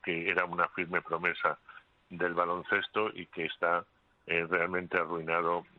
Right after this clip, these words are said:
eh, total y absolutamente, eh, como, como persona. Digo que, que él sabe un poco de esto porque él ha declarado públicamente su adicción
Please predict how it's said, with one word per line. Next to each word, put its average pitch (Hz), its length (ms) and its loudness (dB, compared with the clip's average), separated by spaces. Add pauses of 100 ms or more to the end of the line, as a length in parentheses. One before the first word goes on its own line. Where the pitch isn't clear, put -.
(120)
eh, 78 120 -10
total 87 340 0
y 85 40 -2
absolutamente, 85 840 -4 (380)
eh, 85 220 0
como, 80 540 -2 (300)
como 80 240 0
persona. 78 580 2 (300)
Digo 104 400 2
que, 87 240 -4 (340)
que 85 160 -4
él 92 220 -4
sabe 95 160 2
un 92 80 -2
poco 95 300 0
de 98 80 2
esto 101 200 -4
porque 85 280 -4
él 80 100 -2
ha 82 60 2
declarado 80 420 2
públicamente 80 680 -4
su - 120 0
adicción 80 520 -2